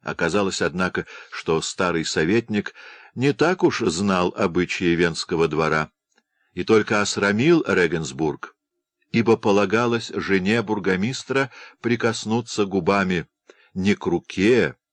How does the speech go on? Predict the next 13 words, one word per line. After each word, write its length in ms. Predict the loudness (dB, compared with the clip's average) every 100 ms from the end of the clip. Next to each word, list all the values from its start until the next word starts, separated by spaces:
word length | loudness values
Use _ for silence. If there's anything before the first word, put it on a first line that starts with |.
| _ _ _ _ _
и 120 | 2 4
не 140 | 2
к 140 | 0
ноге, 560 | -2 -2 -2 2 4 6
а 220 | 4 -2
к 180 | -4 -6
подолу 680 | -2 -2 2 4 4 4 -2
платья 800 | -6 -4 0 0 -4 -4 -4 -4 -10 -20 _
императрицы. 880 | -6 -6 -2 -2 -2 -6 -10 -12 -18 -20 _ _ _ _ _ _ _
Встреча 720 | -8 0 2 2 4 2 2 -4 -20 _
не 160 | 0 2
очень 380 | 2 0 -4
удалась. 580 | -6 -2 -2 -4 -8 -18